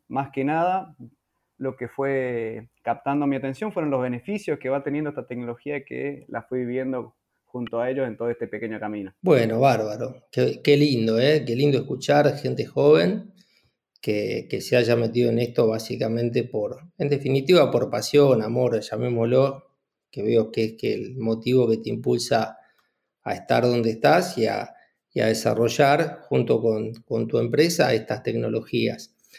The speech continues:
Speaker 2: Qué, qué interesante, me quedé pensando, ¿no? La, la enorme ventaja que tenemos la Argentina de la cantidad de ambientes ganaderos para, para explotar, la cantidad, la diversidad enorme de geogra-, de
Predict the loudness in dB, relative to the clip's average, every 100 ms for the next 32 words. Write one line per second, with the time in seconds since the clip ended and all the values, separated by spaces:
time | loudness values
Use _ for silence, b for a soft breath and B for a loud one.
0 | b b b _ 2 6 6 6 4 6
1 | 6 6 4 2 0 -2 2 4 4 2
2 | 2 2 2 0 2 2 4 2 0 -6
3 | -10 -4 0 2 4 4 4 4 2 2
4 | 2 2 0 0 0 0 -2 -6 -6 -4
5 | 2 4 6 4 2 -2 -6 -10 -4 -2
6 | -2 0 0 -2 -8 -8 0 4 4 2
7 | -4 -8 -10 -12 -18 -18 -14 -14 -4 0
8 | 0 -4 b b _ -8 -6 -4 -6 -2
9 | 2 4 4 2 2 4 4 2 -2 0
10 | 2 2 0 0 0 0 0 -2 -6 -6
11 | -4 -4 -4 -2 0 0 -2